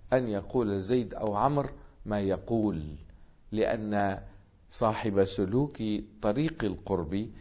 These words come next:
يغيب نظر الخلق في نظر الحق، وعندما يكون في مراقبة الله تبارك وتعالى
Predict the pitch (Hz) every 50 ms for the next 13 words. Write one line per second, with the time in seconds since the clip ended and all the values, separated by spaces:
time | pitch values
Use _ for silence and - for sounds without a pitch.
0 | - - - - 110 110 117 107 104 127 156 160 131 127 117 107 85 82 87 95
1 | 95 101 113 123 107 101 101 87 82 82 85 85 82 - - 117 135 156 160 -
2 | - - - - - - - - - - - - 95 85 80 82 92 92 92 92
3 | 90 90 92 87 80 - - 71 - - - - - - - - - - - -
4 | - 95 92 101 120 117 104 98 90 92 90 90 92 90 80 - - 123 110 101
5 | 90 82 101 98 92 92 90 90 90 87 87 - 117 104 95 92 90 - - 92
6 | 90 92 98 90 92 92 85 - 98 87 92 98 98 95 95 - - 95 90 90
7 | 85 - - 80 92 120 120 120 120 120 120